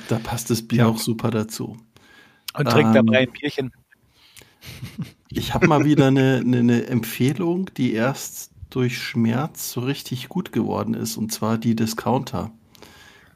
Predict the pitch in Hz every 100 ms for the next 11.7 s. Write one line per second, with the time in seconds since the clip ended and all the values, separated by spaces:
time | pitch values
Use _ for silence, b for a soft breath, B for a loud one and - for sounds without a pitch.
0 | b - 104 104 101 104 107 107 113 123
1 | 110 135 123 110 - 113 110 113 107 107
2 | 107 110 b b b b b - 113 110
3 | 135 - - 131 127 127 123 123 117 113
4 | 113 - 117 123 - 123 120 117 117 113
5 | 117 107 104 101 104 101 - 127 120 -
6 | 104 92 - 117 127 - 135 143 b b
7 | b b b b _ - 107 110 107 107
8 | 113 113 104 110 117 113 110 110 110 113
9 | 110 113 117 117 117 113 - 110 113 110
10 | 110 113 113 113 - 113 110 113 117 117
11 | 110 104 101 113 127 - 139